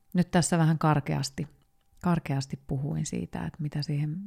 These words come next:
mahdollisesti liittyisi, mutta että mä uskon, että sä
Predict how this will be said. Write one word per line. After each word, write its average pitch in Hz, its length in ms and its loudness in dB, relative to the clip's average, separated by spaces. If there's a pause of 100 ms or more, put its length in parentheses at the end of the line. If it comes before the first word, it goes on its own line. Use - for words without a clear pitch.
mahdollisesti 151 800 -2
liittyisi, 147 520 -2
mutta 175 180 -2
että - 140 -4
mä 170 100 4
uskon, 175 460 2
että 135 280 2
sä 135 220 2